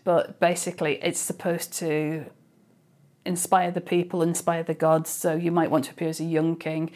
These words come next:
We have a beautiful head of Tutankhamun as a young king, as a young man, again coming out of a lotus leaf that came out of his tomb, and that's equating him with the young sun god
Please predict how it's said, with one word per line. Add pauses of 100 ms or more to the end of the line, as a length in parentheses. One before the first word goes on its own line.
(240)
We
have
a
beautiful
head
of
Tutankhamun
as
a
young
king, (120)
as
a
young
man, (220)
again
coming
out
of
a
lotus
leaf
that
came
out
of
his
tomb, (420)
and
that's
equating
him
with
the
young
sun
god